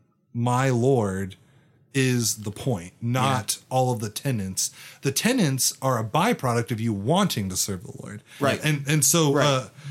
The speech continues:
Speaker 1: and so our hearts are changed to then do works.
Speaker 2: Yeah.
Speaker 1: And faith, uh, works without faith is dead, and faith without works is dead. And so you,
Speaker 2: Yeah.
Speaker 1: you do need both, but at the same time,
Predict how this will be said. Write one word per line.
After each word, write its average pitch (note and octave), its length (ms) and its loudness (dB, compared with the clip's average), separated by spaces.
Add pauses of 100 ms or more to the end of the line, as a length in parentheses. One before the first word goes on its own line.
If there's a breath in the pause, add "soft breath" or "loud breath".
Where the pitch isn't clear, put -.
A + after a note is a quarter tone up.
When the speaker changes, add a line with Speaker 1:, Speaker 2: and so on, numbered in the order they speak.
(140 loud breath)
Speaker 1:
and C#3 80 -4
so F3+ 160 4
our F3+ 260 2
hearts E3+ 400 0
are C#3 80 2
changed D#3+ 540 0
to C#3+ 140 0
then C3 420 2
do G#2+ 160 0
works. G2+ 480 -4
Speaker 2:
Yeah. G#2 180 0 (220 loud breath)
Speaker 1:
And C#3+ 300 2
faith, G3 680 2
uh, D3+ 160 2
works C3+ 360 2
without C3 300 0
faith E3+ 360 2
is A2+ 100 -2
dead, A2+ 400 0 (460 loud breath)
and G#2 80 -8
faith D3+ 180 0
without A#2+ 240 -2
works C#3+ 380 0
is G#2 100 -6
dead. A2+ 460 -2 (280 loud breath)
And A#2+ 120 -4
so D3 100 0
you, B2 140 2
Speaker 2:
Yeah. G#2 200 0
Speaker 1:
you C3 160 2
do C#3+ 180 4
need C#3+ 280 4
both, B2 520 2
but C#3 220 0
at C#3 100 -2
the C3+ 80 -4
same D3+ 260 2
time, C3 560 0